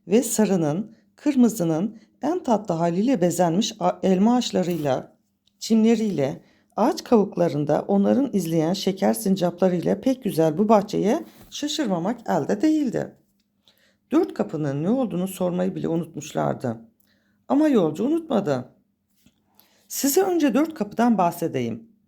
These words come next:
Yolda yardıma ihtiyacınız olabilir. Zamansızlar mektebinde pek çok kapı bulunur. Fakat burada dört ana kapı vardır. Abidler, zahitler, arifler ve muhipler.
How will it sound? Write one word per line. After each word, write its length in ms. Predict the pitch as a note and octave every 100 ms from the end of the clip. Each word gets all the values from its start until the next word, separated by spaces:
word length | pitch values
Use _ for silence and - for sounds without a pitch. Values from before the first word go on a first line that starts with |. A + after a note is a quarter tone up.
| _ _ _ _
Yolda 320 | F3+ A3 G#3+ D4
yardıma 400 | A#3 F#3 F3+ G3+
ihtiyacınız 680 | G3 F#3+ D#3 D3+ F#3 A#3+ -
olabilir. 640 | E3+ F3+ D3 C3 C3+ - - _ _ _ -
Zamansızlar 640 | A#3+ A#3+ B3+ B3+ G#3 B3+
mektebinde 800 | D#4+ A3+ G#3 F#3 D3 C#3 C3 G3 -
pek 220 | D4 -
çok 240 | G3+ G3
kapı 280 | F#3 F#3+ F#3
bulunur. 520 | D#3+ C3+ A#2 A#2+ - _ _ _
Fakat 500 | - C4+ A#3+ F3 -
burada 380 | A3 G#3+ F#3 G3
dört 280 | A3 C4+ - -
ana 240 | E3+ G3+
kapı 300 | F#3 D#3 C3+
vardır. 520 | B2+ B2 A#2 - - _ _ _ -
Abidler, 800 | F#3+ F#3+ E3+ - B2+ B2 - - _ _ _
zahitler, 800 | - F#3+ G3+ F#3+ - C3 A3+ - _ _ _
arifler 640 | G#3 A#3 B3+ - C#4+ D#4 A3+
ve 260 | C4 F#4 - -
muhipler. 760 | C4+ A#3+ A#3 A3+ C#3+ A#2+ -